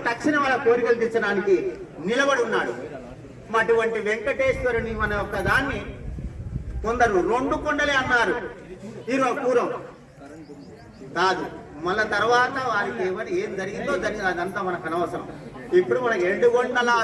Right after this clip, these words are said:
వెంకటేశ్వర అటువంటి ఆ స్థానంలో ఉన్నట్టు మీ అందరికీ కూడా వెంకటేశ్వరు స్వామి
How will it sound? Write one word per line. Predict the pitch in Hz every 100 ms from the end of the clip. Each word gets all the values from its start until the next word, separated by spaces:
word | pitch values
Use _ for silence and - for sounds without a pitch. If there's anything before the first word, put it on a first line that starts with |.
| 208
వెంకటేశ్వర | 214 - 240 233 233 240 226 196 180 175 - - - - - - - - 202 -
అటువంటి | 190 214 214 196 202 190 - 160 160
ఆ | 175 -
స్థానంలో | - 214 262 277 262
ఉన్నట్టు | 226 214 202 185
మీ | 180
అందరికీ | 185 254 262 233
కూడా | 214 190
వెంకటేశ్వరు | 202 220 208 202 - 196 180 - 339 - - - - - -
స్వామి | 403 233 202